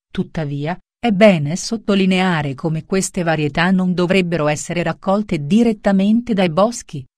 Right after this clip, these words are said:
tanto che spesso vi sono precisi divieti a livello locale,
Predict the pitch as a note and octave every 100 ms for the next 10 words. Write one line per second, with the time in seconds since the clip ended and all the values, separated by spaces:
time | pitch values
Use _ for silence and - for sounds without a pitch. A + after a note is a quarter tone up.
0 | - G3 F#3+ F#3 F3+ F3+ - F#3+ G#3 -
1 | G#3+ A3 G#3 F3 F3 E3+ - G3+ A3 G#3
2 | D#3 D#3 E3 F3+ A3+ G3 E3+ E3+ G3 A3+
3 | G#3+ F#3 D#3+ C#3 C#3+